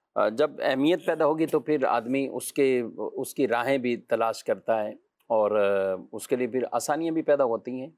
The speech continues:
اور، آ، جذبہ خود ہی رہنمائی کر دیتا ہے کہ مجھے کیسے کیسے نماز۔ اب یہ مارکیٹ جاتے وقت،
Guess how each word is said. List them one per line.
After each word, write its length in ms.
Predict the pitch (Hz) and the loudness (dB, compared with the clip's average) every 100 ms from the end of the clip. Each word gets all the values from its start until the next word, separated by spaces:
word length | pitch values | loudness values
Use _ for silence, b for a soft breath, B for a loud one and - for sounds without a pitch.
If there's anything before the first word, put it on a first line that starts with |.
| _ - | _ -4
اور، 200 | 98 98 | 0 2
آ، 160 | 202 92 - _ _ _ | 2 0 -6 _ _ _
جذبہ 480 | 120 117 147 147 165 | -6 -2 0 0 0
خود 220 | - 165 | 2 2
ہی 100 | 156 | 4
رہنمائی 380 | 139 120 113 110 | 4 2 0 0
کر 180 | 107 101 | 0 -2
دیتا 260 | 98 - | -2 -4
ہے 80 | 101 | -6
کہ 140 | - 117 | -6 -4
مجھے 220 | 113 117 | -2 -2
کیسے 300 | 120 107 110 | 0 -2 -2
کیسے 260 | 110 110 | -4 -2
نماز۔ 380 | 107 98 104 98 110 | -2 -2 -2 -2 -4
اب 240 | 123 123 135 | -4 -2 0
یہ 100 | 151 | 2
مارکیٹ 480 | 131 131 - 147 | 0 -2 -2 -4
جاتے 420 | 123 139 131 143 131 | 0 0 0 0 2
وقت، 360 | 123 120 - | 0 -2 -2